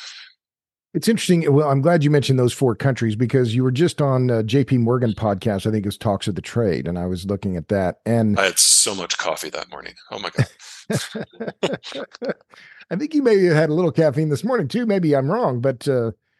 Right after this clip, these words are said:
Speaker 1: you know, you've always seemed fully caffeinated, by the way. I've seen you speak.
Speaker 2: It's an
Speaker 1: Um,
Speaker 2: effort, but yes. <laughs>
Speaker 1: but you talked about, uh, I'm, I'm quoting you pretty much directly here. You're talking about deglobalization, which I want to get to. And, but on this,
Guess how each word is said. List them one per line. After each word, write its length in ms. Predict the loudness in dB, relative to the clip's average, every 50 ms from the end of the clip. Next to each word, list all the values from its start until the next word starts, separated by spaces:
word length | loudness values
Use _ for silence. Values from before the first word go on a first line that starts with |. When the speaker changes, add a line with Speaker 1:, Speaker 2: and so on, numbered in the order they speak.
| _ _ _ _
Speaker 1:
you 80 | -10 -6
know, 20 |
you've 240 | -2 -2 0 2 4
always 260 | 4 4 4 2 2
seemed 220 | 2 0 0 0
fully 220 | 0 0 0 0 2
caffeinated, 560 | 2 2 0 0 0 -2 -2 -2 -2 -2 -2
by 160 | -2 -2 0
the 80 | 0 -2
way. 160 | -2 -2 -2
I've 160 | -4 -4 -2
seen 160 | 0 0 2
you 80 | 2 0
speak. 480 | 0 -2 -4 -4 -4 -6 -8 -12 -20 -8 -2
Speaker 2:
It's 280 | 0 2 2 4 2 2
an 80 | 0
Speaker 1:
Um, 60 | -2 -4
Speaker 2:
effort, 220 | -4 -6 -10 -10 _ _
but 140 | -12 -10 -6
yes. 320 | -6 -2 0 0 0 0 -4 -10 -12 -12 -10 -10 -10 -10 -12 -14 -18 _ _ _ -20 -20 _ _
<laughs> 640 | -20 -20 _ _ _ _ -20 -20 _ _ _ _ 0
Speaker 1:
but 140 | 0 0 2
you 60 | 2
talked 280 | 2 2 2 2 2 2
about, 400 | 2 4 4 4 2 0 0 2
uh, 220 | 2 4 4 4 2
I'm, 200 | 2 2 2 0
I'm 140 | 0 -2 0
quoting 300 | 0 2 2 4 4 4
you 120 | 2 2
pretty 220 | 0 0 0 0 2
much 180 | 0 0 -2
directly 380 | -2 0 0 2 2 2 2 2
here. 80 | 2 2
You're 160 | 2 0 0
talking 240 | 2 2 2 2 2
about 260 | 2 0 -2 0 2
deglobalization, 920 | 2 2 4 4 2 2 2 0 -2 -2 0 2 2 2 2 0 0 0
which 180 | 0 0 0 0
I 20 |
want 220 | 0 0 -2 -4 -4
to 40 |
get 220 | -2 0 -2 -2 0
to. 180 | -2 -2 0
And, 160 | 0 -2 -2 -2
but 160 | 0 2 2 4
on 160 | 4 4 2
this, 120 | 2 0